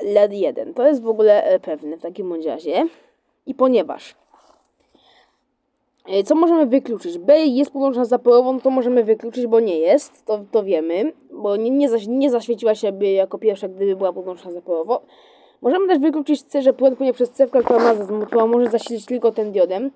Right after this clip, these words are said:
No owszem, będzie potem płynął przez cewkę, y, ale, y, to na razie, na razie to, to w ogóle nie ten, nie ten etap, y, który mamy na myśli.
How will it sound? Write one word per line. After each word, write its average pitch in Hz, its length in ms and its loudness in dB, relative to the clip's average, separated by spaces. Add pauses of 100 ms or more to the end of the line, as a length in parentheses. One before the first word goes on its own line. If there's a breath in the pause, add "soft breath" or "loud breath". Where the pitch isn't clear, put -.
(500 soft breath)
No 277 160 2
owszem, 262 280 2
będzie 240 260 2
potem 208 240 -6
płynął 208 200 -6
przez 196 180 -12
cewkę, 202 380 -2
y, 214 520 -4
ale, 302 600 4
y, 226 260 4
to 247 140 0
na 247 160 0
razie, 247 240 4
na 247 140 -2
razie 269 240 4
to, 240 460 2
to 240 80 -2
w 226 80 -6
ogóle 247 260 4
nie 262 240 0
ten, 240 240 -2
nie 247 200 2
ten 254 160 0
etap, 233 360 0
y, 202 340 -6
który 226 160 2
mamy 214 180 0
na 214 120 0
myśli. 214 440 0